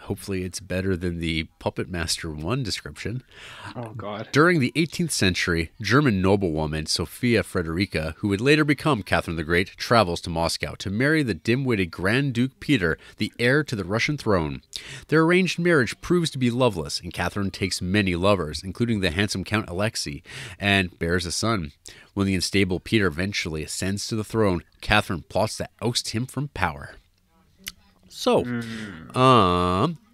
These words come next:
Speaker 1: I actually watched this not that long ago, but two years ago, so,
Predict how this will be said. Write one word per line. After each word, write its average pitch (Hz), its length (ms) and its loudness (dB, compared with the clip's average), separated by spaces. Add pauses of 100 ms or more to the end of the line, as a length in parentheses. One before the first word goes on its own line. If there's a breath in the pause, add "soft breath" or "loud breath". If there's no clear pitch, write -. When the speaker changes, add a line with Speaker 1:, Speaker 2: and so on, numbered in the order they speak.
(200)
Speaker 1:
I 202 320 4
actually 226 260 0
watched 101 320 0
this 143 220 -4
not 175 240 -4
that 240 260 -10
long 143 220 0
ago, 208 340 2
but - 300 -8
two 220 180 2
years 143 260 4
ago, 135 320 6
so, - 140 -12